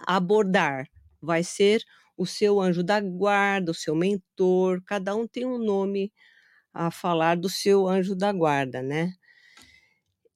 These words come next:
É ele que vai abrir." Então, ele abre um assunto muito particular e vai se comunicar comigo pela telepatia e pela minha tela mental.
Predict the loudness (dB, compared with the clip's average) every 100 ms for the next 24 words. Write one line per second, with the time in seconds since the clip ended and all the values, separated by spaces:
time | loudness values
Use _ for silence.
0 | -2 2 4 4 4 2 -4 -6 -4 0
1 | 0 0 0 -2 -2 -6 -8 -10 -4 -2
2 | 0 2 2 0 0 0 -2 -4 -6 -10
3 | _ -2 0 0 -2 -4 2 4 4 0
4 | -6 -10 -2 2 4 4 0 -6 -4 -6
5 | -8 -8 -6 -4 -2 -2 -4 -6 _ _
6 | _ _ _ -4 -2 0 2 2 4 2
7 | -2 _ -12 -10 -8 -10 0 2 2 2
8 | 0 -8 _ _ -2 -2 -2 -4 0 0
9 | 0 -2 -6 -10 _ _ _ 2 2 2
10 | 2 2 0 -4 -4 -4 0 0 0 -6
11 | -8 -6 -2 0 2 2 0 0 0 0
12 | 0 0 -2 -2 -2